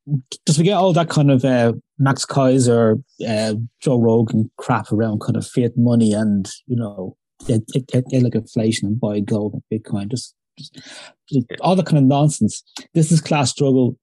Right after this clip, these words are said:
Speaker 1: in a different, di-, it, like, this is about who, who pays for the inflation.
Speaker 2: Mm.
Speaker 1: Do you pay it through, like, um, and it can be done through, uh, price caps,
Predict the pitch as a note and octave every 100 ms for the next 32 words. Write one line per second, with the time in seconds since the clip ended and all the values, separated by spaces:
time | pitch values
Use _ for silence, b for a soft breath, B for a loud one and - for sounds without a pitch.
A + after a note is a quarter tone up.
0 | - D3+ B2+ C3+ C3 B2+ A#2 E3 E3 C3+
1 | C3 C#3+ - C3 B2+ C#3 C#3+ C3 B2+ B2
2 | - - D#3 E3 E3 D#3+ D3 _ _ _
3 | _ _ _ - F3 F3+ - D#3 D#3 C#3+
4 | - A2+ A2 - A#2 B2+ - - _ _
5 | _ _ F2+ F2+ A#2+ B2+ C#3 C3 B2+ -
6 | B2+ A#2 A2+ G#2 - - A#2 A2+ G#2+ A2
7 | _ _ _ _ F3 D#3+ D#3+ F#3+ G3 F#3
8 | D#3 D3+ C3+ C3 A#2+ - B2 B2 D3 D#3+
9 | - G#3+ - -